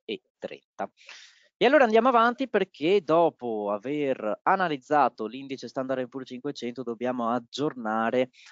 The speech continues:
anche il Nasdaq, che insomma co-, so bene essere uno dei vostri indici preferiti. Anche qui il PIZ Profile, come potete vedere, ci aiuta moltissimo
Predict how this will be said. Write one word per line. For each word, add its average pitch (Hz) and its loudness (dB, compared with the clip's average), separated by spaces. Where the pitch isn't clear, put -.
anche 113 -4
il 110 -10
Nasdaq, 117 0
che 98 -8
insomma 95 -14
co-, 98 -10
so 101 -10
bene 113 -6
essere 110 -6
uno 127 0
dei 120 -2
vostri 117 -2
indici 104 -12
preferiti. 98 -6
Anche 208 0
qui 233 -4
il 151 -8
PIZ 214 0
Profile, 123 2
come 110 -6
potete 113 -6
vedere, 101 -2
ci - 2
aiuta 202 4
moltissimo 170 -6